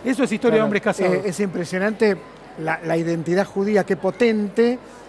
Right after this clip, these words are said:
Speaker 2: en tu literatura. También en ese punto, siendo una persona joven, tu
Speaker 1: Ya no,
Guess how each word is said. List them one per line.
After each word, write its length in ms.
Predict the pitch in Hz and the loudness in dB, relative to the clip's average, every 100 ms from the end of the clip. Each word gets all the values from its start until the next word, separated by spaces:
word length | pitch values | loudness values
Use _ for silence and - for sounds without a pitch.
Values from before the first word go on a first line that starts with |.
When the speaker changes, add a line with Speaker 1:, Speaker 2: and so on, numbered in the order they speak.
| - | -10
Speaker 2:
en 160 | - 170 | -6 -4
tu 120 | 156 | 0
literatura. 640 | 180 165 165 165 214 180 160 | 0 0 -2 -2 -2 0 0
También 420 | 175 170 185 226 | -2 -2 0 0
en 80 | 220 | 0
ese 200 | 220 220 | -2 -4
punto, 640 | 226 226 202 180 202 226 233 - - - - | -4 -4 -4 0 0 0 -4 -16 -20 -20 -20
siendo 320 | - 175 175 | -6 -2 -2
una 100 | 175 | -2
persona 320 | 165 143 170 160 | -4 -4 -4 -4
joven, 640 | 202 202 175 180 202 240 - - - - - - - - | 2 4 4 2 0 -4 -8 -18 -20 -20 -20 -20 -20 -4
tu 100 | 196 | 2
Speaker 1:
Ya 280 | 180 175 226 | 2 2 4
no, 180 | 240 | 4